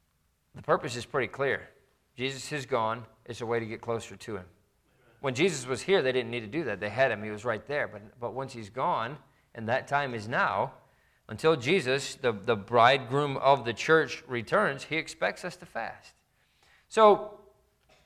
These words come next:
the Lord didn't command us to fast. There's nowhere in the Bible that we're commanded to do it. But he didn't discourage us from doing it either. And it's taken for granted, if you look, go back just a couple pages in, in, uh, Matthew six, verse sixteen,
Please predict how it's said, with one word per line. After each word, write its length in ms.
the 160
Lord 260
didn't 240
command 380
us 100
to 80
fast. 460
There's 140
nowhere 320
in 60
the 80
Bible 300
that 120
we're 120
commanded 560
to 100
do 180
it. 140
But 80
he 80
didn't 200
discourage 520
us 80
from 180
doing 260
it 100
either. 260
And 60
it's 80
taken 280
for 140
granted, 520
if 180
you 140
look, 280
go 140
back 300
just 180
a 40
couple 260
pages 520
in, 380
in, 380
uh, 380
Matthew 300
six, 300
verse 240
sixteen, 580